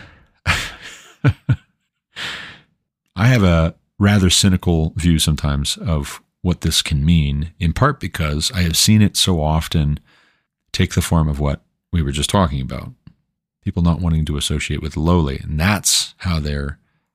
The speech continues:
thinking of optics. They don't want the negative association. They don't want to hang out with poor losers, simple folk, uggos. You know, the, speaking of the difference between haughty and haughty,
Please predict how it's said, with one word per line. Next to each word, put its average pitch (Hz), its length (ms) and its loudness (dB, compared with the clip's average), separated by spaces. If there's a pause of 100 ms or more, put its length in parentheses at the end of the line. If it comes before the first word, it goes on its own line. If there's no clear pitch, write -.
thinking 87 360 2
of 71 100 -2
optics. - 680 -6
They 82 80 -4
don't 107 180 4
want 101 200 2
the 101 80 -2
negative 85 300 2
association. 80 840 -2 (800)
They 110 140 0
don't 127 100 4
want 123 120 6
to 95 60 4
hang 107 180 6
out 98 180 4
with 90 300 0
poor 98 300 4
losers, 85 960 2 (600)
simple 98 340 0
folk, - 580 -2 (480)
uggos. 95 760 2 (240)
You 104 100 6
know, 92 100 6
the, 92 220 4 (120)
speaking 85 360 0
of 76 260 -2
the 90 100 -2
difference 80 280 -2
between 73 380 -4 (120)
haughty 76 300 0
and 67 120 -4
haughty, 73 400 0